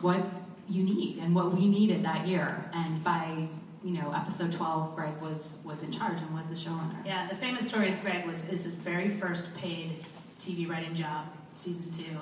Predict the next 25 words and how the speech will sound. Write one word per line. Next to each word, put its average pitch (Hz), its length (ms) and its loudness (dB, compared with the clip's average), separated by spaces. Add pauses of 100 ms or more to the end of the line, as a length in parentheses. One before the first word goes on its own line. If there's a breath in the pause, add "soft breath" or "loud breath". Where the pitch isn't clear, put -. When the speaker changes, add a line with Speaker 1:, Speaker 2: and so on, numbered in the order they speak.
(580 loud breath)
Speaker 2:
He 202 60 0
was 170 180 2
the 180 100 4
only 196 220 6
writer 170 400 4
that 160 300 -2
returned 170 360 0
for 170 80 -2
season 156 420 -4
three, 160 520 -2 (300 loud breath)
um, 170 280 4
with 202 240 2
just 220 220 0
a 202 80 2
nice 208 360 4
little 202 200 4
bump 170 480 0
because 170 260 -4
they 160 60 -6
were 175 140 0
like, 170 100 -4
"Hey, 214 320 -2
well 208 180 2
done, 202 240 0
son." 175 460 0